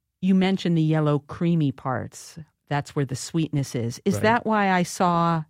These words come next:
Speaker 1: that video on YouTube from your farm that you're putting blanching caps or little hats on plants?
Speaker 2: That's right. In certain regions, like in France or in the more moderate cli-,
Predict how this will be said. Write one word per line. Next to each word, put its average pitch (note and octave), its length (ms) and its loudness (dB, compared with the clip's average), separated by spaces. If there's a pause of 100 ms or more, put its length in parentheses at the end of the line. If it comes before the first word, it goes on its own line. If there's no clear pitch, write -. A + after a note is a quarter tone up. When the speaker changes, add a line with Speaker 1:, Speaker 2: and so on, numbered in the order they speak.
(140)
Speaker 1:
that D#3 160 0
video D#3+ 420 4
on C#3+ 200 4
YouTube E3 680 2
from D#3+ 240 0
your D3+ 140 2
farm D#3+ 460 2
that D3+ 180 0
you're D3 280 2
putting D3+ 500 2 (520)
blanching E3+ 680 2
caps F3 580 -6
or D#3 80 0
little D#3+ 260 -4
hats D#3 440 -10
on E3 160 -4
plants? F3+ 380 -6
Speaker 2:
That's C3+ 200 0
right. B2+ 380 4 (320)
In C3+ 160 2
certain D#3+ 420 2
regions, C3+ 520 0
like A2 200 2
in A2+ 140 2
France A#2+ 720 0
or A2+ 220 2
in A2+ 100 4
the A2 220 0
more A#2+ 320 4
moderate B2 680 2 (220)
cli-, C#3 260 -2